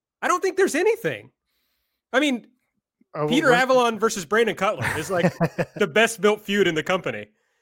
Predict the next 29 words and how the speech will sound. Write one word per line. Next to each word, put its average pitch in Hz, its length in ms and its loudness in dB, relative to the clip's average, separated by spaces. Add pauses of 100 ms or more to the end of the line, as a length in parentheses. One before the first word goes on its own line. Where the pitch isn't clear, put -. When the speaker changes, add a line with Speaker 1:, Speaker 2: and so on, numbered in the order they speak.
(440)
Speaker 1:
So 160 120 4
it's 262 160 4
Speaker 2:
Yeah. 262 40 -2
Speaker 1:
just, 294 120 -8 (260)
I'm 240 160 -2
just 262 180 -6
really 269 380 -4
concerned 226 640 0
about 156 360 -4
the, 160 120 -6
like, 147 200 -4
long-term 185 680 -2 (260)
storytelling, 185 840 -2 (380)
uh, 143 280 -2
and 143 160 -6
character 208 460 2
building 135 560 -2 (160)
in 190 140 -4
the 196 80 -2
company. 262 340 0
I 147 80 2
just 165 160 -6
think 202 160 0
it's, - 320 -4
it's 196 240 -4
not 190 260 0
been 226 220 4
good. 214 320 0 (1080)
Speaker 2:
It's, - 640 -2